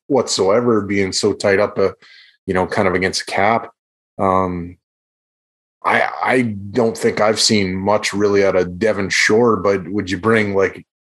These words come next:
Bourgault up and, and kinda shuffle your lineup a little bit and, and leave Holloway in it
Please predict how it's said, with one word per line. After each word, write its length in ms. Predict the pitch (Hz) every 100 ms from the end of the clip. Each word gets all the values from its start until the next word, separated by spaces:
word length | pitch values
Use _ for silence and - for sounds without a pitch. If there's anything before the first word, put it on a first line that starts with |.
| _ -
Bourgault 760 | 107 101 90 107 107 98 107
up 160 | 117 -
and, 240 | 101 98 -
and 360 | 104 98 92
kinda 220 | - 101
shuffle 400 | 92 - 107 110
your 140 | 98 92
lineup 400 | 95 104 113 -
a 40 |
little 280 | 98 98 101
bit 260 | 92 101 90
and, 260 | 90 95 92
and 200 | 80 95
leave 180 | 101 98
Holloway 500 | 110 101 92 87 87
in 120 | 107
it 200 | 110 107